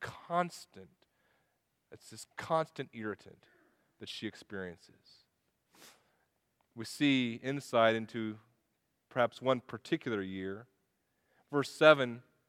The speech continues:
says that this goes on year by year. As often as she went up to the house of the Lord,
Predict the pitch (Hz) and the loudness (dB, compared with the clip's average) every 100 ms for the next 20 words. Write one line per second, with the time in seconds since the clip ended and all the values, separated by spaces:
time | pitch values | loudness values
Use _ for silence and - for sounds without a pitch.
0 | _ _ - 147 123 120 135 - 139 143 | _ _ 2 4 4 -4 -6 -2 4 6
1 | 139 127 127 147 147 127 123 135 147 131 | 6 6 4 4 6 6 6 4 4 4
2 | 113 110 - _ _ _ - 117 135 151 | 2 -2 -8 _ _ _ -8 2 10 10
3 | 151 139 - 139 147 135 123 131 143 147 | 10 0 -4 -2 -2 -2 -4 4 6 6
4 | - 127 139 156 143 123 | 2 -10 -2 2 4 4